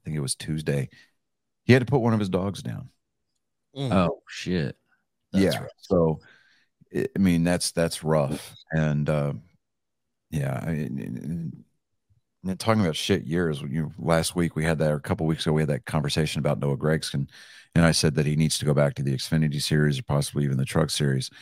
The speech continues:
Speaker 1: Well, wouldn't you know it, lo and behold, Dale Earnhardt Junior on the Dale Junior, Junior download this week basically said the same thing.
Speaker 2: Mm.
Speaker 1: Said, "I'd stay away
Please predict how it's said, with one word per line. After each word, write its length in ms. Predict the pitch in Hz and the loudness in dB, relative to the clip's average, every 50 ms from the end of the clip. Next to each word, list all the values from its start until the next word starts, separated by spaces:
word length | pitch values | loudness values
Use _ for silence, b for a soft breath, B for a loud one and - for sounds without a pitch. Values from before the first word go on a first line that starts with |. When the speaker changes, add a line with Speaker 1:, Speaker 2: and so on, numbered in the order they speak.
| B B B B B B _ | B B B B B B _
Speaker 1:
Well, 380 | - 90 90 87 90 90 - - _ | 4 4 4 6 4 2 0 -4 _
wouldn't 260 | 85 90 95 76 85 | 2 2 2 4 2
you 60 | 82 | 2
know 220 | 76 76 76 73 | 2 4 2 2
it, 60 | 67 - | 2 2
lo 100 | 71 73 | 0 0
and 80 | 71 | 2
behold, 380 | 67 69 65 76 73 73 71 67 | 0 0 0 0 0 0 0 2
Dale 220 | 76 82 92 92 | 4 4 4 4
Earnhardt 460 | 87 82 80 80 78 73 78 78 69 | 4 2 2 2 2 2 2 0 0
Junior 400 | 58 - 69 73 73 71 73 69 | -2 -2 -2 -2 0 0 0 0
on 100 | 69 71 | 0 0
the 100 | 67 64 | -2 -2
Dale 180 | 62 73 76 76 | 0 0 0 0
Junior, 340 | 71 78 76 73 69 64 - - _ _ _ _ | 0 0 -2 -2 -4 -6 -8 -12 _ _ _ _
Junior 340 | - 85 80 76 71 67 64 | 0 2 2 2 2 0 0
download 460 | 60 76 82 98 110 98 76 67 64 | 0 2 4 4 4 4 2 0 0
this 200 | 62 62 - - | -2 -4 -4 -4
week 320 | - 64 62 62 - - B B B B B B B B B _ _ _ _ _ _ _ _ _ _ _ _ _ - - | -4 -4 -4 -4 -6 -12 B B B B B B B B B _ _ _ _ _ _ _ _ _ _ _ _ _ 4 6
basically 440 | 117 151 190 - - - - 147 | 6 6 6 4 0 2 4 4
said 180 | 127 - 135 123 | 4 4 2 2
the 80 | 110 104 | 2 0
same 260 | - 104 101 98 90 | 0 2 2 2 2
thing. 240 | - 113 113 117 - _ _ _ _ _ _ _ _ _ _ _ _ _ _ _ 110 | 0 -2 -4 -4 -10 _ _ _ _ _ _ _ _ _ _ _ _ _ _ _ -10
Speaker 2:
Mm. 240 | 113 110 98 95 | -8 -8 -8 -6
Speaker 1:
Said, 220 | - - - 95 90 | -6 -2 2 4 4
"I'd 160 | 92 85 82 | 4 2 2
stay 160 | 87 87 98 | 2 4 4
away 180 | 113 113 113 | 4 4 2